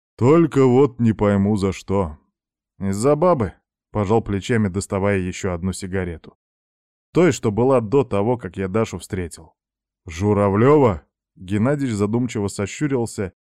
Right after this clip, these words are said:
и мне показалось, напрягся, а потом выругался и цокнул, будто раздражаясь на свою забывчивость. "Я ведь так и не передал ему цепочку-то". "Цепочку?"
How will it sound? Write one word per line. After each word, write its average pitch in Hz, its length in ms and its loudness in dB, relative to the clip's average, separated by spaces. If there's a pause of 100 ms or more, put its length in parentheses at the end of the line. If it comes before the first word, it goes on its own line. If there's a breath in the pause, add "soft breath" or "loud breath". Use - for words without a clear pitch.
(400)
и 90 80 -10
мне 117 220 0
показалось, 117 640 -2
напрягся, 117 800 -2
а 92 120 -10
потом 117 360 -2
выругался 123 640 0
и 135 180 -6
цокнул, 117 580 -2
будто 110 460 -2
раздражаясь 110 800 -2
на 110 100 -2
свою 101 360 -2
забывчивость. 92 840 -8 (640)
"Я 101 340 2
ведь 143 240 2
так 139 240 2
и 147 60 2
не 147 160 2
передал 147 540 2
ему 143 300 0
цепочку-то". 131 920 -4 (600)
"Цепочку?" 117 680 -4